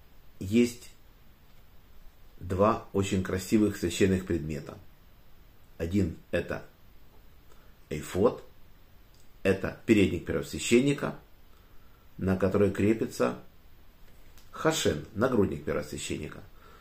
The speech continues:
Как это выглядит? На переднике, на погонах стоят два камня, два оникса.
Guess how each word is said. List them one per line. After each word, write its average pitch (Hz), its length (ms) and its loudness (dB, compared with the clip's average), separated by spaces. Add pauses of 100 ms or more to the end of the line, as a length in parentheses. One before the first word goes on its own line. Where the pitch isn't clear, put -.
(380)
Как 139 240 0
это 139 200 0
выглядит? 104 540 -2 (3000)
На 107 120 4
переднике, 120 680 2 (640)
на 98 140 0
погонах 110 600 2 (1120)
стоят 127 420 6
два 127 160 4
камня, 76 440 0
два 101 400 2
оникса. 80 560 -2